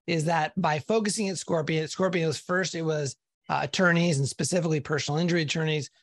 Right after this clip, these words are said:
We had a massive focus on them. And we got to understand not only what was the best kind of jobs that they had, we got to understand their business,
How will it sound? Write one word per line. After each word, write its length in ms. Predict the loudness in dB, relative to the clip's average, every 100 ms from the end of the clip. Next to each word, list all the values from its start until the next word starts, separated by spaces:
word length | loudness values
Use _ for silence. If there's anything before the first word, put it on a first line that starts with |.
| _
We 100 | -4
had 100 | -2
a 40 | 0
massive 440 | 0 0 -2 -4
focus 340 | -2 -2 -2 -2
on 140 | -4
them. 380 | -2 -2 -4 -6 _ _ _
And 80 | -2
we 60 | 0
got 180 | 0
to 120 | 0 -2
understand 680 | 0 -2 -2 0 0 -2
not 180 | -2 -2
only 180 | 0 0
what 240 | 0 -2
was 160 | -2 -4
the 60 | -2
best 300 | -2 -4 -4
kind 180 | -4
of 80 | -4
jobs 360 | 0 2 2 0
that 120 | -2
they 140 | -2
had, 340 | -2 -2 -2 -6 _ _ -6
we 80 | -2
got 120 | -2
to 80 | 0
understand 380 | -2 0 0 2
their 80 |
business, 680 | 2 2 0 0 -6 -10 -12